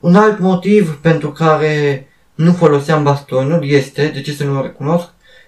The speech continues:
comoditatea. Mă simțeam mult mai bine fiind însoțit de cineva, având ambele mâini libere, fără ca eu să fie nevoie să fac ceva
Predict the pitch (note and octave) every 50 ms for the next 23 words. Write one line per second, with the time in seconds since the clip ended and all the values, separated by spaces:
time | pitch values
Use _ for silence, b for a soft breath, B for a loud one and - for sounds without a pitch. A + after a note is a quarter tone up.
0 | b _ - F3+ F3+ F#3 F3+ E3+ F3 F3+ F#3 F3+ D3+ - - - - - - -
1 | _ _ _ _ _ _ _ _ _ - D3+ D#3 D3 D#3 D3+ D3+ D3+ C#3 - F#3+
2 | F3+ F3 E3 E3+ F3+ F#3+ F#3 E3+ E3 D#3+ D3+ D3+ C#3+ C#3+ F3 F3+ E3 C3 A#2+ A#2+
3 | B2 C3 C#3+ C#3 - C3+ C3 C3+ D3+ D3+ D3+ D3 C#3+ C3 B2 - _ _ _ _
4 | _ _ _ - C#3+ C3+ C3+ C#3 C3+ D3+ D3+ C#3+ C#3+ C#3+ - C#3 B2+ B2 A#2+ A#2+
5 | C#3+ D#3+ D#3+ D3 C3+ C#3+ D3+ C#3+ C3 D3+ D3+ D3 C#3+ C#3+ C#3 C3+ C3 C#3 D3+ D3
6 | C#3 C3 B2+ D3 D#3 B2+ C3 B2+ B2+ B2 B2+ C3+ D3 C#3+ C#3 b b b b b
7 | b b b b b b b _ _ - F#3 G3 F3+ F3 D#3+ C#3 - D3 D#3 D3+
8 | C#3+ - D3 C#3 - D3+ C#3+ C3 B2 A#2+ A#2 C3 C3+ C3+ C3+ - - - - B2
9 | G#2+ - - - - A2+ G#2+ A#2+ B2 B2 A#2+ C#3